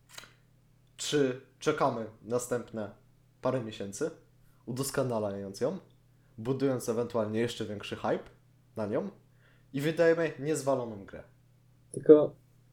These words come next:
Speaker 2: oni akurat mieli ten problem, że oni już nie mogli bardziej tego przeciągać. Już, wiesz, oni przekładali premierę chyba z, nie wiem, z kilka razy. To jest
Speaker 1: Z drugi raz,
Speaker 2: naprawdę
Speaker 1: prawdopodobnie.
Speaker 2: Nie,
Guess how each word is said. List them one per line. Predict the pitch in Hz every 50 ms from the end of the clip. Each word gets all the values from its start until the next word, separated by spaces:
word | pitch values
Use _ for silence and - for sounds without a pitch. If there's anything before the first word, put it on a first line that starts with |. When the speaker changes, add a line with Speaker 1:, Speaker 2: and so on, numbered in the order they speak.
| - - - _ _ - - - _ -
Speaker 2:
oni | - 98 139 147 147 139
akurat | 135 - 131 123 127
mieli | 131 131 127 127
ten | 127 120 117 113
problem, | - 131 135 131 117 113 113 117 120 123 - - - - _ _ - -
że | - 120 127 123
oni | 127 127
już | 123 120 - 135
nie | 127 127
mogli | 131 131 131 127 123 113 - - 117 120 127 131 - - - -
bardziej | - 120 117 120 120 113 113 117 117 113 113 -
tego | - 120 107 - 117 110 110 110 - - - _ _ _ - -
przeciągać. | - - - 120 - - 110 110 110 110 107 - - - - _ _ _ - - - _ _ - - - - - - - - - _ _ _ _ _ -
Już, | 123 120 - - - - - - -
wiesz, | - 127 120 104 - - - - _
oni | - 120 131 131 127 -
przekładali | - - 123 120 120 - 123 120 120 120 123 123 127 123 123 127 - - - -
premierę | - - 120 113 117 117 117 117 120 127 147 160 - 143 - - -
chyba | - - -
z, | - - - - - - - - _ _ _ _ _ -
nie | - 123 120
wiem, | 113 - - - - - _
z | - -
kilka | - - 127 117 - 131
razy. | 131 127 120 107 104 104 - - -
To | 113
jest | 107 - - - - 107
Speaker 1:
Z | 110 110
drugi | 117 117 123 110 113 117
raz, | 107 101 87 - - - - -
Speaker 2:
naprawdę | - 120 - - 113 107
Speaker 1:
prawdopodobnie. | 110 104 - 107 101 - 107 - 135 131
Speaker 2:
Nie, | 127 127 123 120 117 113 110